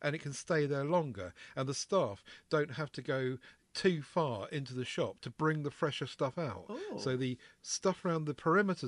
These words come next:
Speaker 1: of the shop, uh, is the stuff that the staff can get to the quickest, so they're more likely to have longer, um, sorry, a shorter shelf
Speaker 2: That's a
Speaker 1: lives.
Speaker 2: new one on me,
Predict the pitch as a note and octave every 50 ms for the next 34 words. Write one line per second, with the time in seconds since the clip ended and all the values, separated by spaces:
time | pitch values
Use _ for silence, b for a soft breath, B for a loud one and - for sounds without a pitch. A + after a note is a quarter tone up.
0 | G#2+ G2+ G2+ F#2 - - A#2+ G2+ F#2 G2+ - B B B B B - C3+ C3 C3+
1 | - - - D3+ B2+ - C#3 C3 - - E3+ D3 - - E3+ - C#3+ C3 A#2 B2
2 | B2 - - - - F3+ D#3+ D#3 C#3+ - - C3+ C3 B2 D3+ C#3 - - - C#3
3 | A#2+ B2+ B2+ - - G3+ - - A2+ G2 G#2 - - _ - B B B B B
4 | - - C3+ B2+ C#3+ D3 D3+ D3+ C#3+ C3+ C3+ C3+ C#3 D3 D3 C#3+ C#3 C#3 C#3 -
5 | C#3 B2 - B2 B2+ B2+ A2 A#2 B2 C3+ C3+ C3+ C3 B2 A#2+ B2 B2 B2 B2 -
6 | B B B B B - - B2 A#2+ A#2 A#2 - - D3 A2+ G2 G#2 A#2+ A#2+ A#2
7 | A#2 - - D3+ C#3 B2+ - A#2 - - C#3+ C3+ B2 B2 A#2 - G2 - C3 B2
8 | A#2 A2 G#2+ G#2+ G#2 G#2 A#2 C3+ A#2+ -